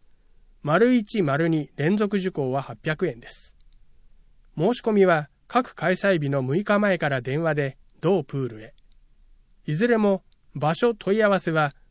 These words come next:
杉重商温水プール、和田三の五十五の四十九、電話三三一八の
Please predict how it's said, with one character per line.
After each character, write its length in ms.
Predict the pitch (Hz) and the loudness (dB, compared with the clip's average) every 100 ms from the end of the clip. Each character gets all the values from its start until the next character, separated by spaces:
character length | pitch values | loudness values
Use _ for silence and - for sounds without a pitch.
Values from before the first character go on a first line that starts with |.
| _ _ | _ _
杉 400 | - 156 196 233 | -8 -4 -2 -2
重 240 | 226 214 | -2 -2
商 360 | - 175 156 - | 0 0 0 -2
温 200 | 151 220 | -2 -2
水 260 | - 208 185 | -2 -4 -2
プ 200 | 170 135 | -2 -2
ー 40 | |
ル、 180 | 113 - - _ _ _ _ | -6 -18 -20 _ _ _ _
和 180 | 135 147 | -2 0
田 220 | 165 165 - | 2 0 -4
三 420 | - - 170 220 214 | -16 -6 -2 0 0
の 140 | 190 | 0
五 180 | 143 151 | 0 -2
十 260 | 185 214 | 0 0
五 140 | 202 196 | 0 0
の 120 | 139 | 0
四 280 | 131 180 151 | -2 -2 -4
十 220 | 120 110 | -8 -14
九、 340 | - 143 110 123 _ _ _ _ _ - | -10 -10 -10 -16 _ _ _ _ _ -2
電 260 | 151 170 | 0 2
話 200 | 156 139 _ _ _ | 0 -2 _ _ _
三 360 | - 185 233 254 | -8 0 0 0
三 340 | - 226 208 | 0 0 2
一 200 | 170 - | 0 -4
八 300 | - 196 - | -6 -4 -4
の 220 | 143 139 | -4 -4